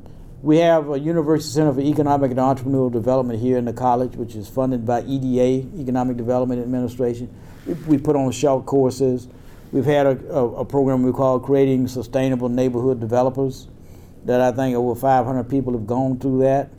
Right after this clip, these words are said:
It's, uh, on a, it's a Saturday, uh, program that's online, it's totally online,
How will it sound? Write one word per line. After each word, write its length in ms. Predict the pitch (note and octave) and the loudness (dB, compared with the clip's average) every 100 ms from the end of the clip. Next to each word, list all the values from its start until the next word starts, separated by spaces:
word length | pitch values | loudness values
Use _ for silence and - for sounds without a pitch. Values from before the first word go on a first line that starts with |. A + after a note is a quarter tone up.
| - - - - | -20 -20 -20 -14
It's, 280 | B2+ B2 - - | -8 -8 -8 -14
uh, 380 | - B2+ A#2 A#2 - - | -4 -2 -2 -4 -8 -2
on 160 | C3 | 0
a, 140 | B2 A#2+ | 0 -2
it's 120 | - | -6
a 80 | A#2+ | -6
Saturday, 720 | - D3 C#3+ C#3 C#3 C3 C3 | 0 2 4 4 4 4 2
uh, 460 | C3+ B2 A#2 A2+ A2 - - - - | 0 0 0 0 -4 -10 -18 -18 -12
program 480 | - D3+ C3+ C#3 C3+ | -2 0 2 0 0
that's 200 | C3 A#2+ | 0 -2
online, 640 | C3+ C3+ C3 B2+ C3 C3+ | -2 0 2 2 0 -2
it's 140 | B2 A2+ | -6 -4
totally 320 | C3+ C3+ C3 | -2 0 2
online, 640 | B2+ C3 B2+ B2 B2 C3+ | 0 0 0 -2 -4 -8